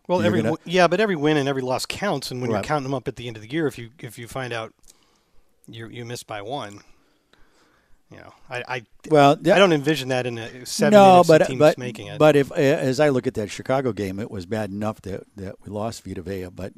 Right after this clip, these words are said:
Speaker 2: I, I, I just, what I felt really,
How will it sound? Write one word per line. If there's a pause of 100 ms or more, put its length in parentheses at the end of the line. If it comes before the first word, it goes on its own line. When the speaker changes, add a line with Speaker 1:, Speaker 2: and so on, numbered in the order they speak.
(160)
Speaker 2:
I,
I, (240)
I
just, (420)
what
I
felt
really,